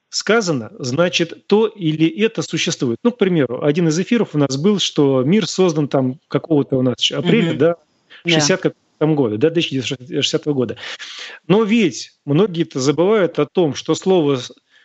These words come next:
Speaker 1: э, создание мира, сотворение мира,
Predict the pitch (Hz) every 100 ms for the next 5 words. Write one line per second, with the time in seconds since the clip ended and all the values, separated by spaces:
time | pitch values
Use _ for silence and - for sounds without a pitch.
0 | _ _ - 139 135 131 - - 175 143
1 | 156 190 151 127 127 175 262 190 117 -
2 | 135 151 185 175 123 120 139 135 98 95